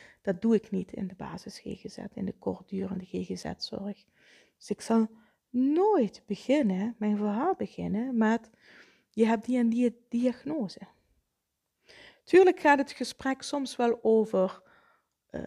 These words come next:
persoonlijkheidsproblematiek, persoonlijkheidsstoornissen, maar dat komt dan altijd omdat degene die bij mij in therapie komt, daar vragen over heeft.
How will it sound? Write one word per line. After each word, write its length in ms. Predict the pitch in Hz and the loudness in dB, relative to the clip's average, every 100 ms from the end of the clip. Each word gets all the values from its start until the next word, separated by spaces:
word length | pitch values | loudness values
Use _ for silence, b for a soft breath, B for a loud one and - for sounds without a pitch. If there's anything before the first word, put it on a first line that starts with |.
| 202 | -12
persoonlijkheidsproblematiek, 1400 | - - - 180 - 220 226 - 240 247 - 320 - - | -14 -14 -10 -8 -2 -2 -2 -4 -2 -2 -4 -6 -6 -14
persoonlijkheidsstoornissen, 1500 | - - - 196 - 190 - - - 175 180 208 226 - 254 | -16 -10 -8 -8 -10 -12 -12 -12 -8 -4 -2 -2 -4 -6 -4
maar 80 | 214 | -4
dat 120 | 226 | -2
komt 240 | - 254 | -2 0
dan 140 | - 208 - | -2 -4 -6
altijd 760 | 240 330 415 - 208 196 277 - B B B - | -2 2 2 0 0 2 0 -4 B B B -4
omdat 320 | 226 226 220 | 0 2 0
degene 640 | 208 - 233 302 339 247 | -4 -2 2 2 4 2
die 160 | 208 202 | 2 2
bij 140 | 202 | 2
mij 180 | 202 196 | 2 2
in 80 | 190 | 0
therapie 500 | 208 196 - 240 - | -4 -6 -8 -12 -6
komt, 300 | 302 285 - | -4 -4 -2
daar 160 | 226 | -4
vragen 500 | - 262 339 262 - | -4 -4 -2 -2 -4
over 300 | 175 175 196 | -6 -8 -8
heeft. 420 | 185 185 - _ | -8 -8 -12 _